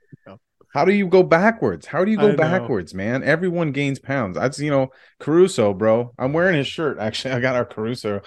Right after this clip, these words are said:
Speaker 2: Air, uh,
Speaker 1: Air
Speaker 2: Air
Speaker 1: Jordan.
Speaker 2: a Air Jordan shirt on right now.
Speaker 1: Classic tee, by the
Speaker 2: <laughs> Classic
Speaker 1: way.
Speaker 2: tee. And I would love, dude, oh my God, Laker Nation would absolutely love having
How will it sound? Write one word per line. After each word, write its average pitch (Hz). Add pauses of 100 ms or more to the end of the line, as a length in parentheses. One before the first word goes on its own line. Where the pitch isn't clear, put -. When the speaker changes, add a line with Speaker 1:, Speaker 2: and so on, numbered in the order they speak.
(260)
Speaker 2:
Air, 127
uh, - (140)
Speaker 1:
Air 151
Speaker 2:
Air 139
Speaker 1:
Jordan. 143 (140)
Speaker 2:
a 113
Air 131
Jordan 117
shirt 110
on 98
right 98 (120)
now. 110
Speaker 1:
Classic 165
tee, 131
by 107
the 104
Speaker 2:
<laughs> -
Classic 87
Speaker 1:
way. 98
Speaker 2:
tee. -
And 123
I 127
would 151
love, 131 (260)
dude, 139
oh 113
my 90
God, 104
Laker 117
Nation 110
would 92
absolutely 110
love 101
having 92